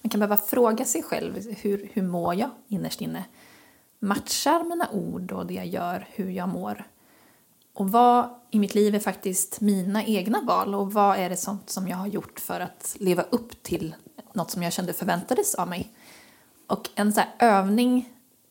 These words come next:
som jag hörde en annan trea ta till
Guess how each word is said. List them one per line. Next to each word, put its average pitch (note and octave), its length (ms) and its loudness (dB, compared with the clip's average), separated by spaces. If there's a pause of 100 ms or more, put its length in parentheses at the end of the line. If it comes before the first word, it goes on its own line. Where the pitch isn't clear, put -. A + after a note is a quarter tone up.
som F3+ 340 -2 (300)
jag F#3 220 2
hörde F#3 260 4
en F3 80 -2
annan G#3+ 200 4
trea F#3+ 300 0
ta - 120 -6
till A3 320 0